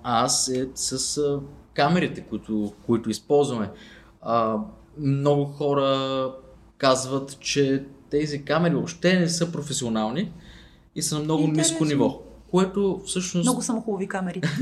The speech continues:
Speaker 1: <laughs> което, между другото, е факт. А, не са на високо ниво, а, но тези, които имат камери на много високо ниво, пък никога не съм видял да правят нещо такова.
Speaker 2: Да.
Speaker 1: Разбираш, значи, а, наистина ли ти трябва,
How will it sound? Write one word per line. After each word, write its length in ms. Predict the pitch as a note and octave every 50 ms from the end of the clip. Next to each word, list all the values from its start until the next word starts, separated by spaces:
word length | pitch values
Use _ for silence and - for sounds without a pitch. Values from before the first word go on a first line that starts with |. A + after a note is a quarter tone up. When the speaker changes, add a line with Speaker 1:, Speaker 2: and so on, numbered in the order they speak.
| - - - -
Speaker 1:
<laughs> 420 | - - F4 E4+ - - G4+ - -
което, 240 | F#3 G3+ G#3+ A3+ G#3+
между 240 | F#3+ F3 E3 D#3+ F#3+
другото, 160 | F#3+ E3+ F3+
е 40 | D#3+ -
факт. 420 | - B2+ - - - - - -
А, 220 | C3 F#2+ G2+ B2+ B2+ C3 C3 C3 C3 C3 C3 C3 B2+ C3 C3 C3 C3
не 100 | C3+ C#3
са 140 | C#3 - F3+
на 80 | F3 D3+
високо 320 | C3 - C#3 C3 - C3+
ниво, 340 | B2+ B2+ D#3 A3 C4 - - - - - - - - - - - - - -
а, 160 | - C#3+ D#3 D3+ D3+ D3+ D3 D3 D3 D3 D3 D3+
но 260 | D3+ D3+ D3+ D3+ D3 D3
тези, 320 | E3+ D#3+ D#3+ E3+ E3+ E3
които 200 | D#3 D#3 - D3+
имат 220 | D3+ D3 D3 C#3+
камери 300 | - D3+ D3 D3 C#3+ C#3
на 60 | C#3 C#3
много 220 | C#3 C#3 C3+ C3+
високо 380 | C3 C3 - - C3+ C3+ - C3+
ниво, 360 | C3 B2+ B2+ B2 C#3 D3 C#3+
пък 200 | D3+ - - D#3
никога 220 | D3+ D3 C#3+ C#3+ D3
не 60 | D3
съм 200 | - - D#3+ D3+
видял 240 | C#3+ D3 D3+ D3+ D#3+
да 80 | D#3
правят 220 | - F3 F3 E3+ F3
нещо 180 | F3 - -
такова. 260 | - - F#3 - - - - - - -
Speaker 2:
Да. 400 | C4+ C4 C4 B3+ A#3+ A#3 A3+ G#3+ - - - - - - - - -
Speaker 1:
Разбираш, 400 | D3 D3 F#3+ C4 A#3 - E3+ E3
значи, 340 | E3+ G#3 A3 G#3+ A3+ G#3+ G#3+ - - - - - - -
а, 280 | E3 E3 E3 E3 - - -
наистина 500 | E3+ D#3 D#3+ F3 A3 - - - D#4 D#4
ли 120 | C#4+ - -
ти 100 | G3 E3+ -
трябва, 640 | - F#3 E3+ E3+ E3+ E3+ E3 C#3 C#3 C3 C3 -